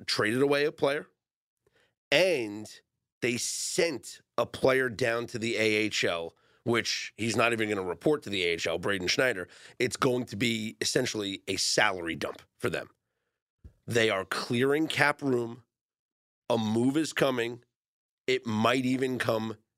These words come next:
today. They waived Jake Leschyshyn. They cleared up the space. Patrick Kane will be a New York Ranger, and this makes the Rangers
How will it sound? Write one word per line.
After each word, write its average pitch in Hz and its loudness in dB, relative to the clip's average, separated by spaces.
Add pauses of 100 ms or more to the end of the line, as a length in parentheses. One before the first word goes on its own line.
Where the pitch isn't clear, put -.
(220)
today. 92 0 (520)
They 107 0
waived 117 0
Jake 104 -2
Leschyshyn. 170 -2 (680)
They 92 0 (720)
cleared 165 2
up 185 -2
the 170 -6
space. - -6 (600)
Patrick - 2
Kane 175 0
will 120 -2
be 185 -4
a 185 0
New 175 -4
York 180 -6
Ranger, 101 -4 (580)
and 101 2
this 147 2
makes 160 -2
the 170 -2
Rangers 120 -2